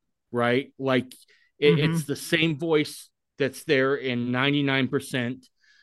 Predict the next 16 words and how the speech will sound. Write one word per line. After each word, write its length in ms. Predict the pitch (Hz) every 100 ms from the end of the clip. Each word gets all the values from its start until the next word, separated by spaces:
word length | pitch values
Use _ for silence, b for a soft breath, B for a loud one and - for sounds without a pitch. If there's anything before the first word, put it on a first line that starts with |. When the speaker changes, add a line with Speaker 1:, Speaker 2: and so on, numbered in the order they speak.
| _ _ _ 131
Speaker 1:
of 380 | 127 123 113
the 460 | 110 113 110 107 98 _
Doctrine 380 | 113 110 - 113
and 100 | 110
Covenants. 460 | 151 170 113 101 143
And 140 | 147
in 180 | 170 240
there, 300 | 165 156 151 b b
the 100 | 151
Lord 340 | 139 175 202 196
tells 320 | 185 196 170
John 300 | 127 165 160
Taylor, 500 | - 165 180 131 113 - _ _
"Stand 720 | - - - 175 170 175 170
your 360 | 147 147 147 143
ground. 520 | 120 123 117 95 85